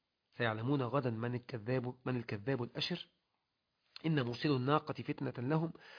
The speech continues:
فارتقبهم واصطبر، ونبئهم أن الماء"، قصة بقى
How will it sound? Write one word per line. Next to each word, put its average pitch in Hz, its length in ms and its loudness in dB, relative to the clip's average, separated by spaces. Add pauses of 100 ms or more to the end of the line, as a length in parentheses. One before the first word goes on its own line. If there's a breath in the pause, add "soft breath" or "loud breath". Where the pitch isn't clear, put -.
(120)
فارتقبهم 131 680 0
واصطبر، 151 500 2
ونبئهم 135 540 2
أن 135 140 -2
الماء"، 131 360 -2 (100)
قصة - 280 -6
بقى 117 240 -4